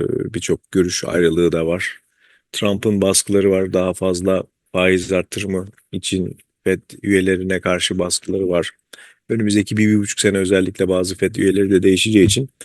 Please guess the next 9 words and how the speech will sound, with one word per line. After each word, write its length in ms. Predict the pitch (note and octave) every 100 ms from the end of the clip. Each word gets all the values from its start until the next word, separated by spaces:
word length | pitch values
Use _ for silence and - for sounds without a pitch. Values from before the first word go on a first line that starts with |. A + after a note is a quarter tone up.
| - _ -
enteresan 580 | A#2 A2+ A#2+ A2 A2+ G#2
bir 60 |
dönem 280 | F#2+ F#2+ B2 - _ _ _ _
fed 240 | - A#2 G#2
politikaları, 880 | - G2+ F#2+ - F#2+ F#2+ A2 A#2 - _ _ _
e, 220 | G2 F#2
açısından. 720 | F#2 - F#2+ - - G#2 G2 F2 _ _ _ _ _ _
E, 80 | A2+
ama 580 | A2 A2+ - D3 C3+ B2+